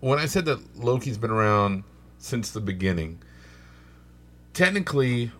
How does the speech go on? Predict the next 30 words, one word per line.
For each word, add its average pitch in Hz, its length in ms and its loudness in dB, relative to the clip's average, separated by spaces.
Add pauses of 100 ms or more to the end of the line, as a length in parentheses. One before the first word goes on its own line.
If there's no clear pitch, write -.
(100)
Loki, 110 800 -2 (520)
a 104 80 0
version 123 440 0
of 101 100 -2
Loki, 98 600 -2
showed 110 340 -2
up 107 240 2 (180)
in 101 480 -2
Venus 110 720 -4
number 104 300 -2
six - 560 -4
back 101 240 -4
in 101 100 -6
August 110 380 -6
of 123 80 -8
nineteen 107 400 -4
forty-nine. 92 720 0
So - 160 -2
this 131 200 -4
is 175 120 -8
back 151 360 -4
before 117 760 -2 (400)
Marvel 117 440 2
was 98 200 -2
Marvel, 95 400 4
when 98 160 -4
it 104 60 -8
was 101 160 -8
Timely 113 440 -6
Comics. - 680 -6